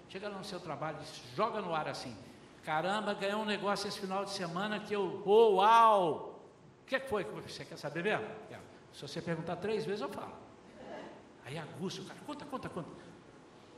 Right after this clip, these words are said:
Aí quando você contar, "Mas, meu Deus é maravilhoso. Meu Deus é maravilhoso."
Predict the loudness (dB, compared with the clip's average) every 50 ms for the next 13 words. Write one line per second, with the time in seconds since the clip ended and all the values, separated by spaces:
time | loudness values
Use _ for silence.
0 | -20 -20 -20 -20 -20 -18 -14 -14 -14 -12 -10 -10 -10 -10 -10 -10 -12 -12 -12 -12
1 | -12 -12 -10 -12 -14 -12 -12 -10 -10 -10 -10 -12 -14 -16 -20 -20 -20 -20 -20 -18
2 | -14 -12 -12 -10 -12 -14 -18 -18 -20 -20 -20 -20 -20 -20 -20 -20 -20 -20 -20 -20
3 | -20 -20 -20 -20 -14 -12 -12 -12 -8 -8 -8 -6 -6 -8 -8 -8 -8 -8 -8 -8
4 | -10 -12 -12 -12 -12 -12 -12 -12 -14 -16 -18 -20 -20 -20 -20 -20 -20 -20 -20 -20
5 | -20 -20 -20 -20 -20 -20 -20 -20 -20 -20 -20 -20 -20 -20 -20 -20 -20 -20 -20 -16
6 | -14 -12 -12 -10 -12 -12 -12 -12 -14 -14 -14 -14 -14 -16 -16 -18 -18 -18 -20 -20
7 | -20 -20 -20 -20